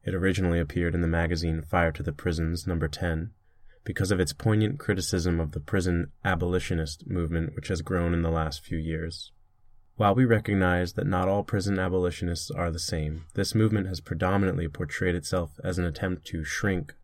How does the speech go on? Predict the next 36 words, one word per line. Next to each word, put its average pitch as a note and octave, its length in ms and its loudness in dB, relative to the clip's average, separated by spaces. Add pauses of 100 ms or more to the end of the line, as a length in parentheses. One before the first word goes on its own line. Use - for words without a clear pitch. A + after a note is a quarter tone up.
the D#2 100 0
prison F2+ 300 0
industrial E2 500 2
complex E2+ 800 -4
into F#2+ 260 -2
non-existence, F#2 1120 -4 (120)
while G2+ 120 0
gradually G2 540 4
replacing F2+ 560 0
the E2+ 80 -4
prison E2+ 360 0
with F2 140 -2
other F#2 300 0
less F2+ 300 0
brutal, F2 600 0
but F#2+ 160 2
inevitably E2+ 540 0
state-controlled E2+ 840 -2
or E2+ 140 -4
sanctioned, E2 640 -4
institutions. - 920 -2 (680)
This A2 140 -4
means A#2+ 200 6
not G2+ 220 2
so A2+ 140 2
much G2+ 240 0
the F#2 80 -2
disappearance F#2+ 680 -2
of D2 100 -8
prisons, D#2+ 500 -2
but - 180 -6
the D#3 60 -6
permeation G2+ 680 2
of F2 100 -4
their F2 140 0
mechanisms, E2 840 -2